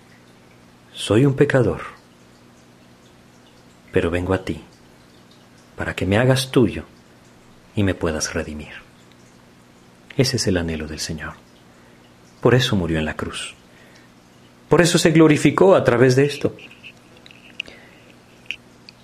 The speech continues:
El Señor Jesucristo sigue diciendo en Juan capítulo diecisiete, vamos a leer algunos versículos más. Juan capítulo diecisiete, leamos el versículo cuatro.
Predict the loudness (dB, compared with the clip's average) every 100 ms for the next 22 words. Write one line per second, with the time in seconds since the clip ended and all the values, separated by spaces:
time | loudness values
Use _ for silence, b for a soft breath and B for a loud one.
0 | -6 2 4 4 4 4 4 4 4 2
1 | 4 4 2 2 0 0 0 -4 0 0
2 | 2 0 0 0 4 2 2 0 -2 2
3 | 2 0 -8 -8 -4 0 4 4 4 4
4 | 4 2 2 0 0 0 -2 -6 -10 -16
5 | -20 B B B B 0 4 4 4 2
6 | 4 6 6 6 4 0 2 2 4 4
7 | 4 2 2 2 2 2 4 4 4 4
8 | 2 2